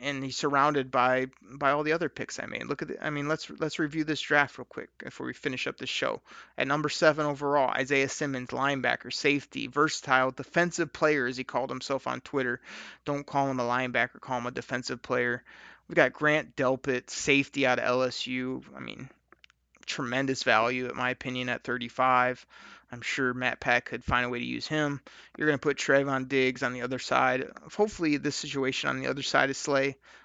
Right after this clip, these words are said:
I definitely wouldn't want Trevon Diggs to be the guy with some no-name next to him, you know, but if they moved on from Slay, maybe they'd add some other pieces, excuse me, and be able to,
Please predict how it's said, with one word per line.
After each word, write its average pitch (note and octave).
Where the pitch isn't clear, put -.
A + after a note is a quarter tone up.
I B2+
definitely B2+
wouldn't B2+
want A#2+
Trevon B2
Diggs B2+
to -
be B2
the B2+
guy B2
with B2
some B2+
no-name B2+
next D3
to E3+
him, E3
you -
know, C3+
but C3
if C3+
they C#3
moved C3+
on C3
from B2+
Slay, B2+
maybe B2
they'd B2+
add B2+
some -
other C3+
pieces, F#3
excuse F3+
me, C3+
and C3+
be C#3
able C3+
to, C3